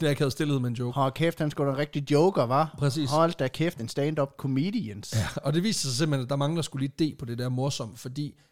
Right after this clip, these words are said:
Speaker 1: da pandemien den er lagt sig, så er der treoghalvfjerds mennesker, som simpelthen er afgået ved døden.
Speaker 2: Morsomt.
Speaker 1: Øhm. <laughs>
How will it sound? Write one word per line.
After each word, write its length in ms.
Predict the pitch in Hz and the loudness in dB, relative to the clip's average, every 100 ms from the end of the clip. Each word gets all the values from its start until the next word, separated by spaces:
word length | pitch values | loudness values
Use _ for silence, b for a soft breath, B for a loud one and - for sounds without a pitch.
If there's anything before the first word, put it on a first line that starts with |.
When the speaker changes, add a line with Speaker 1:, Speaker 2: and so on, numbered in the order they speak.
| _ | _
Speaker 1:
da 60 | 147 | -4
pandemien 280 | 151 208 | -2 -2
den 100 | 170 | -2
er 60 | 165 | -2
lagt 200 | 147 170 | -2 -2
sig, 100 | - | -4
så 80 | 170 | -4
er 40 | |
der 80 | 151 | -6
treoghalvfjerds 480 | - 175 127 143 143 | -2 -2 -2 -4 -2
mennesker, 260 | 143 160 143 | -4 -4 -8
som 160 | 131 | -8
simpelthen 280 | 120 131 127 | -4 -4 -4
er 40 | 127 | -4
afgået 240 | 143 123 | -4 -6
ved 60 | 123 | -4
døden. 300 | 135 120 120 - | -2 -4 -6 -10
Speaker 2:
Morsomt. 540 | 110 104 110 113 76 - _ _ 104 104 _ _ _ _ _ | -10 -8 -8 -8 -12 -18 _ _ -16 -16 _ _ _ _ _
Speaker 1:
Øhm. 280 | 170 147 131 - B B B B _ _ _ _ _ _ _ _ _ _ _ _ _ _ _ _ _ _ _ _ - | -8 -4 -4 -6 B B B B _ _ _ _ _ _ _ _ _ _ _ _ _ _ _ _ _ _ _ _ -18
<laughs> 560 | - - - - 202 | -16 -18 -20 -2 -2